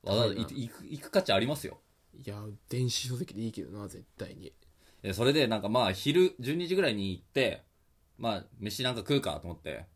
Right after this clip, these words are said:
Speaker 2: うん。
Speaker 1: まあ、何もない、ない、なくてさ。
Speaker 2: うん。
Speaker 1: まあ、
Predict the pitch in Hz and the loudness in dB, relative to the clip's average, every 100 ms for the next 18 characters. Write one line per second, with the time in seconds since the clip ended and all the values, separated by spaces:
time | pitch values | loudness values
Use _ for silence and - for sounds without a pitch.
0 | _ 120 104 - _ 113 95 98 156 196 | _ -12 -12 -14 _ -4 -2 0 2 2
1 | 202 - 113 143 113 120 190 156 - - | 2 -2 -4 -2 0 2 2 0 -6 -8
2 | 127 - - 65 - - _ _ _ 120 | -6 -6 -10 -8 -10 -14 _ _ _ -10
3 | 110 90 - _ _ _ - _ _ _ | -10 -10 -20 _ _ _ -20 _ _ _
4 | 151 180 135 87 76 | 2 6 6 4 0